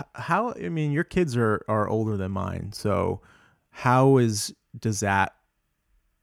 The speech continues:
affect them? How has the last couple of years affect, have you noticed a change, or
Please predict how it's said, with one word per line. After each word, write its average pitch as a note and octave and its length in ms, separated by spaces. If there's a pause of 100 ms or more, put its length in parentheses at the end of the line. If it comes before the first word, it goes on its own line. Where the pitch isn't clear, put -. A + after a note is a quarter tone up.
(400)
affect - 560 (120)
them? F2+ 340
How G2 220
has G2 120
the G2 80
last F2+ 280
couple - 240
of F2 80
years E2+ 320 (120)
affect, F#2+ 340
have A2+ 180
you A#2 100
noticed G2+ 400
a C#3 60
change, C3+ 680
or F2+ 300